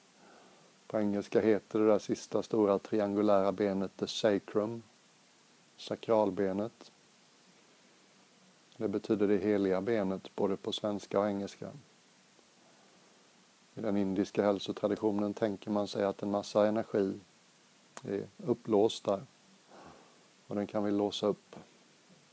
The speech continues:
Jag vill inte liksom gå in på det för mycket, men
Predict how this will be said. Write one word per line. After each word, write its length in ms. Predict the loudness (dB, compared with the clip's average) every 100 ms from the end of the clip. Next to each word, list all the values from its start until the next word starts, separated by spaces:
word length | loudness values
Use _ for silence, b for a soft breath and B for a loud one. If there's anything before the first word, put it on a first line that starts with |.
| _ _ _ _ _ _ _ _ -20 -20 -20 -8
Jag 80 | -4
vill 80 | -4
inte 160 | -2
liksom 380 | -4 -4 -6 -4
gå 100 | -2
in 120 | -2
på 80 | 0
det 180 | 0 0
för 140 | 0
mycket, 300 | -6 -4 -4
men 220 | -4 -4